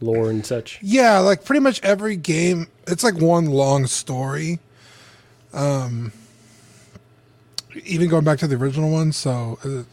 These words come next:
Speaker 2: it's, it's pretty in-depth. Um, but there's a new Sonic show coming out on, on, uh, I think it's Thanksgiving Day is when it comes out.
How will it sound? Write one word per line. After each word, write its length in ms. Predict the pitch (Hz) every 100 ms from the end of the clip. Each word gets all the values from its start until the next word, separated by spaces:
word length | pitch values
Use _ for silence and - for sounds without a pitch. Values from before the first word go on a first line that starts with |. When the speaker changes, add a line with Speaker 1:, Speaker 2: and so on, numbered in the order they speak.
| -
Speaker 2:
it's, 440 | 131 - - - - _ -
it's 160 | 180 -
pretty 460 | - 190 156 123 120 -
in-depth. 520 | 123 113 107 - - _ _ - - - - -
Um, 340 | 143 143 131 -
but 160 | 170
there's 160 | 180 165
a 80 | 175
new 120 | 180
Sonic 320 | - 180 170
show 160 | - 185
coming 260 | - 175
out 140 | 165 160
on, 180 | 143 - -
on, 280 | 135 135 131
uh, 300 | 127 123 120 107 - _ _ - - - _ _ - - _
I 60 | 131
think 260 | - 262 208
it's 340 | 277 - - - -
Thanksgiving 580 | 160 180 - 190 170 139
Day 360 | 104 113 165
is 200 | 127 98
when 100 | 120 110
it 100 | 104
comes 260 | 120 107
out. 300 | 113 107 107